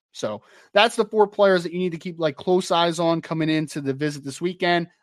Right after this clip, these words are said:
Ivan Taylor, Creed Thomas, Damian Shanklin, and wide receiver Derek Meadows out of the state of Nevada.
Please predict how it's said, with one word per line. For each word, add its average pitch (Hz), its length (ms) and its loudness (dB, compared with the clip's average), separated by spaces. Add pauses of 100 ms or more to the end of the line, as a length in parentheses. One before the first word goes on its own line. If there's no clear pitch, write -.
Ivan 160 320 0
Taylor, 151 400 0
Creed 160 280 -6
Thomas, 147 440 -2
Damian 151 340 -2
Shanklin, 143 640 -4
and 143 300 -4
wide 139 200 -2
receiver 131 440 -6
Derek 123 340 -6
Meadows 123 420 -4
out 123 120 -6
of 117 80 -8
the 120 60 -18
state 131 180 -8
of 113 60 -10
Nevada. 170 440 0